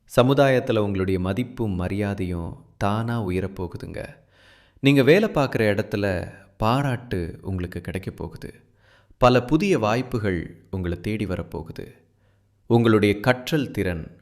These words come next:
அதாவது புதுசா எதையாவது கத்துக்கணுங்கிற ஆர்வம் அதிகரிக்கப் போகுது. குறிப்பா ஆன்மீகத்தின் மீது உங்களுடைய ஆர்வம்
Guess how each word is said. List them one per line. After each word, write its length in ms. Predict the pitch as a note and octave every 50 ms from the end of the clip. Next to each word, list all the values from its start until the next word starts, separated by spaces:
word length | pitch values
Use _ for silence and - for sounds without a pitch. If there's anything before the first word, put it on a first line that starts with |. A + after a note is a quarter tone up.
| _ _
அதாவது 720 | - G#2 G#2+ G#2+ G#2+ G#2+ G2+ G#2+ G2+ F2+ E2+ G2 B2 - - - - _ _
புதுசா 480 | _ - F#3+ F#3+ A3 G#3+ G#3+ G#3+ F3+ D#3+
எதையாவது 440 | C3+ A#2+ A2 A#2 A#2 A#2+ B2+ B2+ B2
கத்துக்கணுங்கிற 760 | - C3 B2+ B2+ - - E3 D#3+ D#3 C#3 C3+ C3 B2+ A2+ G2
ஆர்வம் 760 | F#2 F2+ F2+ F#2+ G2+ G2+ G2 G2 G2 F2+ E2+ E2 D#2 - - -
அதிகரிக்கப் 560 | - F#2+ F#2+ A#2 G#2+ A#2+ G#2+ F2 - F2 -
போகுது. 580 | - E2+ E2 - - - - - - - _ _ _ _ _ _ _ _ _ _ -
குறிப்பா 580 | B2 B2 B2 B2+ - B2 A2+ G#2 F#2 F2 - - - - _ _ _ _ _
ஆன்மீகத்தின் 800 | - G#2+ A#2 C#3 D#3 D#3+ D#3 D3+ C3+ - - - - G#2 G2 F#2
மீது 640 | F2+ F2+ F#2 F2+ - F2+ E2+ E2+ E2 - - - _
உங்களுடைய 480 | - G2+ F#2 F#2+ F2+ F2 F2 E2+ E2+ E2+
ஆர்வம் 580 | F2+ G2 G2 F#2 F#2+ F#2 F2 E2 E2 - -